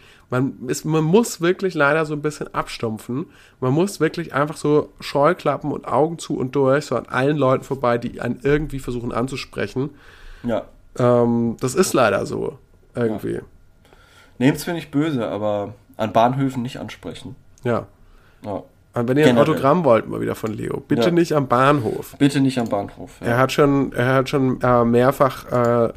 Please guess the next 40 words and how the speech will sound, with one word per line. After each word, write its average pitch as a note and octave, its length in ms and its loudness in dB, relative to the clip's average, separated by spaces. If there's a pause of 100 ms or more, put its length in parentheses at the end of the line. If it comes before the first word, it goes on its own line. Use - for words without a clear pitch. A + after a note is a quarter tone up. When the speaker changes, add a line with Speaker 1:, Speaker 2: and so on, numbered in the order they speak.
(120)
Speaker 1:
Schläge D3 400 2
verteilt C3 600 2
am A#2+ 160 2
Bahnhof A#2+ 420 4
an, A#2 260 2
äh, A#2 200 -2 (180)
tausend C3+ 300 0
Fragen A#2+ 320 4
Speaker 2:
Mit A#2 140 6
dem - 40 -2
Speaker 1:
Podcast-Fans B2 300 6
Speaker 2:
Feuerzeug. A#2+ 380 4
Speaker 1:
mit - 0 -
dem C3 80 6
Speaker 2:
Mit A#2 80 4
dem A#2+ 40 6
Speaker 1:
Feuerzeug C3+ 320 8
Speaker 2:
Feuerzeug C3 300 6
Speaker 1:
in A#2 60 2
der B2+ 40 4
Speaker 2:
in A#2 60 6
der A#2 80 4
Speaker 1:
Hand. A#2 140 2
Speaker 2:
Hand. A#2+ 140 -2 (540)
Speaker 1:
Meistens C3+ 380 4
sich D3 160 6
die, C#3+ 140 6 (240)
zweimal D#3+ 280 6
schon D#3+ 140 4
die, C3+ 100 4
bei C3 140 6
die C3+ 160 6
Hand D3+ 160 2
gebrochen. A#2 540 0 (280)
Speaker 2:
Ja. G#2 300 -2
Speaker 1:
Ähm, A#2+ 180 4
beim A#2+ 140 4
nächsten D3 320 4
Mal C#3 140 6
bitte C3 240 -2